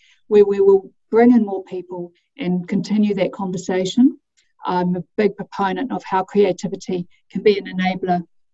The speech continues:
in the creative economy, how supporting social cohesion through to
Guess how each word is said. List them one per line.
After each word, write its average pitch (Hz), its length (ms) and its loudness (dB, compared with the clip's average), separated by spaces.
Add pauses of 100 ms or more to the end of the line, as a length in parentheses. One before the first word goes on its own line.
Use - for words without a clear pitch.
(140)
in 196 60 -6
the 190 80 -2
creative 226 340 4
economy, 233 760 6 (280)
how 190 240 -6 (300)
supporting 220 500 2
social - 400 0
cohesion 233 840 6
through 214 240 -2
to 196 400 -4